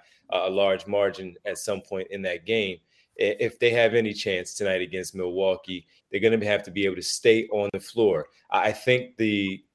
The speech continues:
the, to, to your point about what Doc Rivers wanted to do with his lineup, it got messed up a little bit with those two guys in foul trouble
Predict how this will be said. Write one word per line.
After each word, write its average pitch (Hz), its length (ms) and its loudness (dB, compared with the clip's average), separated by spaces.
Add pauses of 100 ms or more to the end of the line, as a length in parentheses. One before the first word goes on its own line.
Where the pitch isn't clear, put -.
(120)
the, 98 320 -6 (200)
to, 117 180 -2
to 107 180 -8
your 101 140 2
point 123 340 2
about 95 400 0
what 113 300 2 (260)
Doc 107 240 2
Rivers 107 240 0
wanted 98 220 -2
to 90 60 -14
do 101 160 -4
with 95 120 0
his 87 140 -8
lineup, 110 400 2 (320)
it 101 80 -10
got 165 260 0
messed 139 260 4
up 127 160 6
a - 20 2
little 104 220 4
bit 104 180 4
with 101 140 -6
those 107 220 4
two 104 160 -12
guys 98 280 2
in 95 80 -8
foul 95 240 2
trouble 85 320 -6